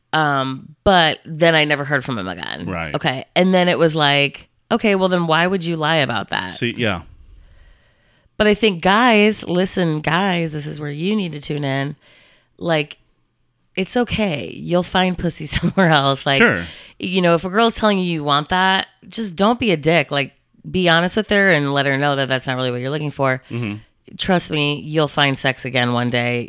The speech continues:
Speaker 2: Well, and
Speaker 1: You
Speaker 2: like you said, e-, even if she does bring up that this, uh, she doesn't want this to be a one night thing, she wants,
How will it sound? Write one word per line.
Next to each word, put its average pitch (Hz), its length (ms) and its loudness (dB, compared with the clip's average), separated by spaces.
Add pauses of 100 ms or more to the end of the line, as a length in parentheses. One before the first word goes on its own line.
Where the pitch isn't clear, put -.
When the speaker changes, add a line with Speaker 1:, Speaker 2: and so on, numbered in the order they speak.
Speaker 2:
Well, 185 80 4
and 165 80 4
Speaker 1:
You 156 40 2
Speaker 2:
like 147 160 0
you 151 100 0
said, 98 280 -2
e-, 123 260 -4
even 127 240 -2
if 110 100 -2
she - 140 -8
does 104 200 -4
bring 101 200 -4
up 95 120 -6
that 98 140 -10
this, - 220 -8
uh, 104 100 -10 (220)
she - 180 -6
doesn't 98 180 -6
want 95 140 -8
this 92 140 -10
to 92 60 -14
be 95 100 -8
a 87 60 -8
one 87 160 -8
night 82 200 -12
thing, 135 240 -6
she 113 140 -10
wants, 90 320 -10